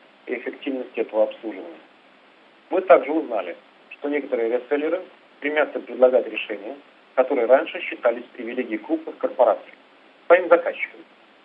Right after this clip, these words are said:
малым предприятиям. Также мы узнали от реселлеров,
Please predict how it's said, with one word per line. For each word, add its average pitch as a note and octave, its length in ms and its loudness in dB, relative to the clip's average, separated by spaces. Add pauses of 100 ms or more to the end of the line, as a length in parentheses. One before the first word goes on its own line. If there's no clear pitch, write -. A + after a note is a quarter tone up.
(240)
малым A#2 260 4
предприятиям. F#2 640 -6 (1120)
Также F#3 300 6
мы C3+ 200 -4
узнали C3+ 240 2
от A2+ 100 -4
реселлеров, G2+ 480 -6